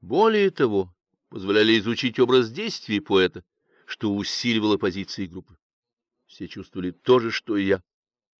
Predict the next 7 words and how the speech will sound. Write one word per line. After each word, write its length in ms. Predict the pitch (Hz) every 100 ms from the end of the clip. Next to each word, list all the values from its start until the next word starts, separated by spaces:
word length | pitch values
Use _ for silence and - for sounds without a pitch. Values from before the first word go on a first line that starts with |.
| _ _ _ _
Поэт 380 | - 156 214 -
казался 540 | 165 147 196 190 170
загадочной 760 | 147 151 143 170 160 - 151 147
фигурой, 540 | - 135 165 160 90 _ _ _ _ _
призраком 540 | - 123 110 101 104 98
из 120 | 87
мрака. 520 | 90 101 139 -